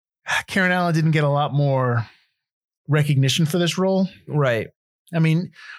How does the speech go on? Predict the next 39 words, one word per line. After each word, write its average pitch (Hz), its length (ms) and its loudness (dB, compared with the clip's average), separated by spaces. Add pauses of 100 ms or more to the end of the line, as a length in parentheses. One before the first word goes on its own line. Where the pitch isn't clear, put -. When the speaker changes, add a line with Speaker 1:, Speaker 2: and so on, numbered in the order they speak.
(100)
Speaker 1:
her 277 100 -2
career 262 220 -2
is 185 80 -4
funny 175 180 -2
because 143 280 0
she'll, 139 320 0
she'll, 160 400 -2
she'll - 160 -2
be 185 140 0
in 202 80 0
something 190 200 -2
that's 151 220 -2
really 165 280 0
huge, 131 520 0
and 139 160 2
then 139 400 0
she 147 400 0 (400)
doesn't 151 240 2
wanna 139 160 0
do 139 180 0
it. 120 80 0
And 113 120 -4
I 113 180 0
think 220 160 -2
she 202 160 -2
kind 175 220 0
of 139 80 0
actively 127 720 -2 (320)
steered 139 380 0
away 120 320 0
from 147 380 2
the 147 120 0
Speaker 2:
That's 165 200 0
what - 80 -2
Speaker 1:
limelight. 165 180 0
Speaker 2:
it - 40 -4
seems 127 280 -2
like, 98 240 -6
yeah. 104 360 -2